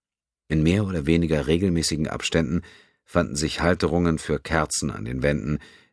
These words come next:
die allerdings nicht in Gebrauch waren. Stattdessen hatte man ein Kabel an den Fels angebracht, an dem schwache Lichter hingen. Als das Trio um eine Kurve bog, erkannte Xiong, dass es heller wurde. Außerdem hörte er Stimmen und das leise Summen eines,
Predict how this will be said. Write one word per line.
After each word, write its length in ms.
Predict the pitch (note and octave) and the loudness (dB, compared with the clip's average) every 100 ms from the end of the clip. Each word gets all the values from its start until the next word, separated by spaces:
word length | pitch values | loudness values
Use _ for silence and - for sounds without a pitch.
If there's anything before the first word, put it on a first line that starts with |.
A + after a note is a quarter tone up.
| _ | _
die 120 | - | -8
allerdings 440 | - D#2+ D2+ D2+ - | 0 2 2 0 0
nicht 240 | D#2+ - | -2 -2
in 100 | D#2 | -6
Gebrauch 400 | D2+ D#2 F2 - | -4 0 0 -2
waren. 400 | - - - - _ _ _ _ _ - | -4 -4 -6 -16 _ _ _ _ _ -6
Stattdessen 460 | C#2+ C2 E2 F2+ D#2+ | -4 2 2 4 2
hatte 160 | D#2+ | 2
man 160 | D#2 D2 | 0 2
ein 160 | C2+ - | -2 -4
Kabel 360 | D#2+ F#2 D#2+ | -2 -2 -2
an 120 | G1+ | -4
den 100 | G#1 | -6
Fels 320 | - D2+ C#2 - | -4 0 0 -2
angebracht, 760 | D2 C#2 C2 C2 - - - - | -2 -2 0 -2 -4 -10 -18 -12
an 140 | A#1 | -8
dem 140 | B1+ B1+ | -6 -4
schwache 320 | - B1 C2 | -4 -4 -2
Lichter 340 | D2+ - - | -4 -4 -6
hingen. 320 | - - - _ _ _ _ _ _ - - | -6 -10 -14 _ _ _ _ _ _ -20 -12
Als 200 | - - | -6 0
das 180 | D#3+ - | 0 2
Trio 300 | G#2+ A2+ A2 | 2 2 2
um 100 | E2 | 0
eine 180 | D#2 | -4
Kurve 400 | D#2+ - G#2+ D#2+ | -4 0 0 0
bog, 340 | C2 C#2+ D2+ - _ _ _ | -2 0 0 -4 _ _ _
erkannte 440 | - - F2+ F2+ G#2+ | -10 0 0 0 -2
Xiong, 520 | - E2 D#2+ F#2+ F#2 _ _ | 0 2 2 0 -4 _ _
dass 160 | - F2+ | -12 -6
es 180 | F2+ F#2+ | -4 0
heller 300 | D#2+ - - | 0 0 -4
wurde. 320 | - - - - _ _ _ _ - | -6 -6 -10 -14 _ _ _ _ -4
Außerdem 480 | D2 D#2+ D2 D#2 | 0 2 2 2
hörte 220 | D2 D#2+ B1 | 2 0 0
er 100 | C2+ | -4
Stimmen 380 | - F#2+ E2+ | 0 2 2
und 360 | C2 A#1+ - - | 0 -4 -6 -8
das 200 | A#1 - | -8 -2
leise 300 | B1+ D2 C2 | 0 0 0
Summen 340 | C2 E2+ D#2+ | 0 2 2
eines, 360 | G#1+ C2 C2 | 0 -2 -2